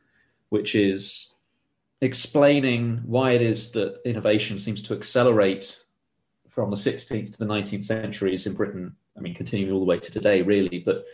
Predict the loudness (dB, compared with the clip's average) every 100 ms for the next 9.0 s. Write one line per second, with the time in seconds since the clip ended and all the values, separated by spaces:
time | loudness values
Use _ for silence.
0 | -20 _ -14 -6 2 4 4 -2 -2 2
1 | 2 2 0 2 2 2 0 2 4 2
2 | 0 0 0 -2 -2 0 0 -2 -4 -4
3 | -4 -10 -10 -6 -4 -6 -8 -2 0 0
4 | -2 -2 0 0 0 -4 -6 -2 -2 -2
5 | -6 -10 -2 2 4 6 6 6 6 8
6 | 6 4 2 -4 -2 0 0 -2 -2 2
7 | 0 2 2 2 0 -2 -2 -4 -4 -2
8 | 0 0 2 0 -2 -8 -4 -2 -2